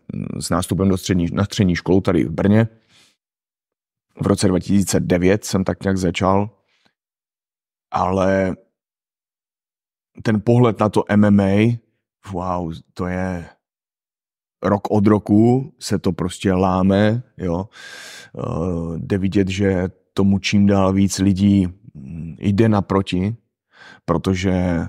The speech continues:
je to, je to něco, co je, co je prostě v nás, jo. Tady tyhle ty věci spojený s, eh, s tím, s tou rvavostí, s tím jako, eh, s tím lvem v nás.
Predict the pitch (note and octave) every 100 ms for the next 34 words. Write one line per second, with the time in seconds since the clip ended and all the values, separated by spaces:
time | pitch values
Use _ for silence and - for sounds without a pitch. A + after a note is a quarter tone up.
0 | - - F#2 F2+ - F#2 F#2 F2+ E2+ -
1 | - - - - F#2 F#2+ G2+ - G2+ -
2 | G#2+ G2+ F2 - _ - - G2+ E2+ G2
3 | - G#2 F#2+ D#2+ F#2 - - _ _ -
4 | E2+ - _ - - - - - - G2
5 | F2+ F#2+ F#2 E2+ F2+ F2 F2 F#2 F#2 G2
6 | - - F#2+ F#2 F#2+ F#2 F2 - - E2
7 | D#2+ D#2+ D#2+ D2+ B1+ - - - - F#2
8 | F2+ - G2 G2 G2+ F#2+ F#2+ G2+ - G2+
9 | G2 - - F#2 F#2+ - F#2+ F2 - -
10 | - - - _ _ _ - - - -
11 | E2+ - A2 G2+ G2+ G2+ G2+ F#2+ F#2+ F#2+
12 | G#2 -